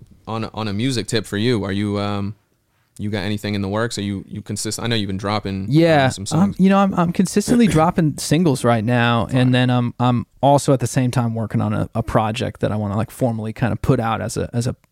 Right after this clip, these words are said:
Speaker 2: body of work, whether it's gonna be an E P or, or a longer form thing. I'm not sure yet, but something f-, for the summer that's timed with, like,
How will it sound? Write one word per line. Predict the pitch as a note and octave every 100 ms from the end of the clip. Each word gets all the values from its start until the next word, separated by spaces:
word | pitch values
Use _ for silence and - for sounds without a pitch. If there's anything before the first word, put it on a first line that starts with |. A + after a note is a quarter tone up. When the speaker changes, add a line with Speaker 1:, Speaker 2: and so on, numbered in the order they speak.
| -
Speaker 2:
body | B2 B2 A#2+ A#2
of | A2+
work, | A#2 -
whether | A#2
it's | A2+
gonna | - G#2
be | A2+
an |
E | - F3
P | - D3+ C#3 B2
or, | G#2 -
or | A2 F#2+
a | -
longer | A#2+ C#3+ C#3
form | - C#3 C3
thing. | - C3 B2+
I'm | A#2+
not | B2 A2
sure | - B2+
yet, | B2 B2+ D3 - _ _ _ -
but | A#2+
something | - D3+ C#3+
f-, | -
for | - - C3+
the | A#2
summer | - C3 A#2+
that's | A2+
timed | - C3 B2+ B2
with, | A#2+ A#2 A#2
like, | G2+